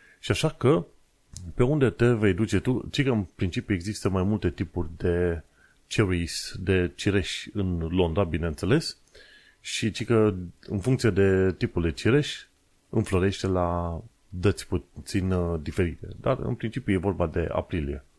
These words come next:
Unul dintre locurile cele mai bine cunoscute în ceea ce privește cireși,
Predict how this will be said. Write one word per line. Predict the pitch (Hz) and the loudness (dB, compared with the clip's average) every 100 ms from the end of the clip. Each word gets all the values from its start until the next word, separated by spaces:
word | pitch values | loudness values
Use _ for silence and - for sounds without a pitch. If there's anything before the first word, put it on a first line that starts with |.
| _ _ _ - - - | _ _ _ -20 -20 -12
Unul | - 123 131 | 0 2 4
dintre | 98 101 98 | 2 2 4
locurile | 92 117 - 95 85 | 4 2 2 2 2
cele | - 139 | 2 2
mai | 120 104 101 95 87 98 | 2 2 2 0 -6 -6
bine | 95 113 | -2 0
cunoscute | 95 95 87 - 76 | 0 0 -2 -2 -2
în | 80 | -4
ceea | 73 95 | -2 -4
ce | - | -6
privește | - 82 95 - 95 87 78 | -6 -2 -2 0 0 0 -4
cireși, | - 92 87 - - - | -4 -2 -2 -4 -10 -14